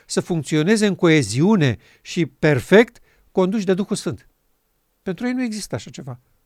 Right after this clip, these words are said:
Nu se poate. Duhul Sfânt nu poate să facă treaba asta și de-aia ne-a pus pe noi conducătorii.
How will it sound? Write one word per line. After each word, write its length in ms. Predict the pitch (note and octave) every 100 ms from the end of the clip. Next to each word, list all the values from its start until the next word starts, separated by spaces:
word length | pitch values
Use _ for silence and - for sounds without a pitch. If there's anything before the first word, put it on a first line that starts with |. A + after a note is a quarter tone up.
| _ _
Nu 180 | - G#3+
se 160 | G#3+ C4
poate. 340 | B3 G#3 C3 - _ _
Duhul 220 | E3+ F#3+
Sfânt 160 | G3+ A#3
nu 60 | A3+
poate 180 | G3
să 80 | -
facă 220 | D#3 C3
treaba 260 | C#3 D3 D3+
asta 160 | F#3+ B3
și 140 | G#3
de-aia 180 | G#3 C#4
ne-a 100 | C4
pus 180 | F#3 -
pe 120 | D#3+
noi 220 | D3 A#2 - - -
conducătorii. 720 | D#3+ C#3+ D3 C#3 D3 A2